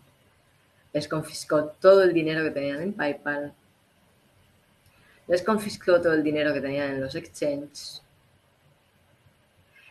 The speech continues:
Exchange son las casas de cambio de moneda digital. Ahí es donde tú puedes comprar criptomonedas y vender criptomonedas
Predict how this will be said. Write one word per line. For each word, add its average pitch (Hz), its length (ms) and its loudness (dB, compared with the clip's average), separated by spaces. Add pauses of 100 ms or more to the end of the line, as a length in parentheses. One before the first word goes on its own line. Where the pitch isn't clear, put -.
(160)
Exchange 226 460 2
son 226 160 4
las 160 180 -2
casas 156 340 -2
de 143 140 -2
cambio 139 340 -2
de 135 120 -4
moneda 131 520 -2 (1300)
digital. 135 600 -4 (720)
Ahí 165 160 2
es 180 160 2
donde 185 240 4
tú 175 300 4
puedes 151 340 0
comprar 147 680 0
criptomonedas 170 1120 -4 (680)
y 151 120 -2
vender 147 420 0
criptomonedas 175 1040 0